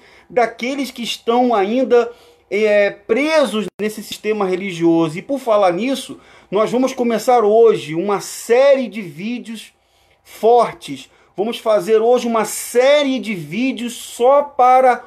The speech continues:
os obreiros. Você que é uma pessoa que não sabe o que que é um obreiro, não faz ideia do que seja um obreiro e como trabalham, como funciona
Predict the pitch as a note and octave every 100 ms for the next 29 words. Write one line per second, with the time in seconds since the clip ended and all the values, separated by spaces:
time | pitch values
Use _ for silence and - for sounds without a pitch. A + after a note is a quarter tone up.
0 | - - C4+ C#4+ - - _ A3+ A#3 E3
1 | G#3+ A3+ A3+ G#3 F#3+ E3+ D3 B2+ B2+ -
2 | _ _ D#3+ G#3+ G#3+ C4+ C4 A#3+ - G3
3 | - G#3 G#3+ F3 D#3 G#3 A#3+ A3+ - G#3
4 | G#3+ F3+ F#3+ F3 F3+ F#3 E3+ B2+ C#3 F3
5 | F#3+ C#3 A2+ - _ _ _ _ G#3 B3
6 | A#3+ A#3+ A3 C#3 F#3 A3+ G#3+ F3+ - F#3
7 | - G#3 G#3+ F3+ D#3+ B2+ D#3+ G3+ G#3 D3
8 | A#2+ - _ _ G#3 F3+ - C4+ F4 F#4
9 | E4+ D#4 B3+ B3+ _ _ _ _ - G#3
10 | D3+ G#3 A3+ A3 F#3+ E3 C#3 C3+ B3+ D#4+
11 | D#4 - B3+ - - G3+ A3+ B3+ A#3 E3
12 | -